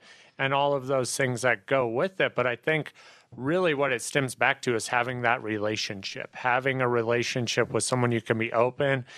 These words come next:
and honest with and, and have very clear communication so that things are being executed upon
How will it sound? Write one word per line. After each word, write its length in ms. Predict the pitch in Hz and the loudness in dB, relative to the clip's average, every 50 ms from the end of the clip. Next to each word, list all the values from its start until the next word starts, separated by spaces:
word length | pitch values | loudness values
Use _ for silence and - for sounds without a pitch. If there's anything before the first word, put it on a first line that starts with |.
| - - - | -20 -12 -6
and 160 | - 110 107 - | -4 -4 -2 0
honest 500 | 117 117 127 131 139 143 127 - - 131 | 2 2 2 4 2 0 0 -2 -2 2
with 340 | 135 135 135 131 127 - | 2 4 4 2 2 0
and, 240 | 127 117 110 110 113 - | -2 0 -2 -2 -4 -2
and 160 | - 120 120 107 | 0 0 0 2
have 220 | 120 131 117 107 | 2 0 0 0
very 420 | 104 120 127 135 135 131 127 120 _ _ | 0 0 0 2 2 0 -2 -4 _ _
clear 380 | - - - 139 135 135 131 131 | -20 -10 -4 -2 0 2 2 0
communication 920 | 123 - - 123 120 123 123 120 117 - - 127 120 120 117 - 127 117 113 | 0 -2 -2 0 2 2 2 2 0 0 0 0 0 2 0 0 -2 -2 -2
so 160 | 101 - 120 | -2 0 2
that 180 | 120 117 110 - | 2 2 0 0
things 300 | - 135 139 139 131 120 | 0 0 0 0 2 2
are 80 | 123 120 | 2 2
being 320 | 113 120 120 117 117 123 | 2 0 0 0 -2 -2
executed 680 | 123 120 127 - - 131 120 - - 131 127 127 123 117 | -2 -2 0 0 -2 -4 -6 -4 -2 0 0 2 2 0
upon 440 | 120 - - - 120 117 117 113 | -2 -2 0 2 2 2 2 0